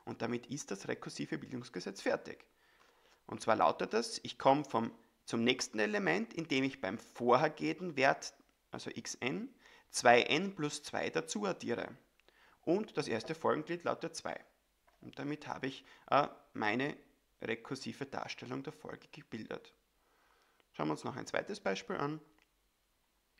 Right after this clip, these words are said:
Ähm, ich habe die Folge in der Termdarstellung drei n Quadrat minus eins. Ich rechne wir wieder das erste Folgenglied aus, indem ich eins einsetze für n, also drei mal eins Quadrat minus eins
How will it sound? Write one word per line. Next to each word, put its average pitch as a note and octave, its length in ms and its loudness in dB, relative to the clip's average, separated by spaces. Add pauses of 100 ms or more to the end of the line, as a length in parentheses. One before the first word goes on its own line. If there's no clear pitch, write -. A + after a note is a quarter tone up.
(100)
Ähm, B2+ 380 0
ich B2 160 -6
habe A#2+ 240 6
die A#2+ 120 -4 (120)
Folge A#2+ 500 2 (240)
in A#2 240 -6
der A#2 260 0
Termdarstellung A#2+ 800 -2
drei A#2+ 260 4
n B2 300 -2
Quadrat A2+ 440 -8
minus A#2+ 260 -14
eins. G#3 460 0 (400)
Ich - 220 -12 (140)
rechne B2+ 400 2
wir A#2+ 240 -2
wieder A#2 180 -2
das A2+ 160 -4
erste A#2+ 360 -2
Folgenglied G3+ 520 0
aus, C#3 400 2 (160)
indem G#2+ 160 -6
ich - 160 -10
eins D3+ 220 -2
einsetze - 480 -6
für - 160 -6
n, B2+ 320 -4 (340)
also A#2+ 240 -2
drei A#2 300 2
mal A#2+ 160 2
eins A2+ 280 -6
Quadrat A2+ 420 -6
minus A2+ 280 -12
eins E3+ 520 -2